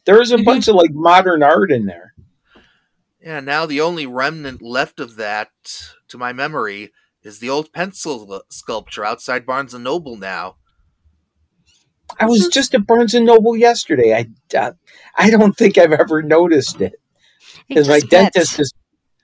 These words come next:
Speaker 1: my
Speaker 3: It does.
Speaker 1: dentist is right next to, uh, Barnes and Noble, so I'll have to look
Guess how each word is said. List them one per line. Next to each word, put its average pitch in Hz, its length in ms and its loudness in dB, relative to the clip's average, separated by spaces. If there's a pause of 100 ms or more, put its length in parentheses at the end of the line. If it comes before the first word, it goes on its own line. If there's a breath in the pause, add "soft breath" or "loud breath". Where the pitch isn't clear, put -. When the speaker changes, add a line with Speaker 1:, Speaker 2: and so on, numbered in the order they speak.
(160)
Speaker 1:
my 165 80 4
Speaker 3:
It 170 140 0
does. 185 180 6
Speaker 1:
dentist 175 280 0
is 151 180 0
right 160 200 4
next 151 460 -2
to, 143 240 2
uh, 110 280 2 (420)
Barnes 117 300 -4
and 110 100 -6
Noble, 95 480 -6 (120)
so 92 400 -8 (1900)
I'll 147 140 -2
have 160 180 0
to 160 100 0
look 170 220 0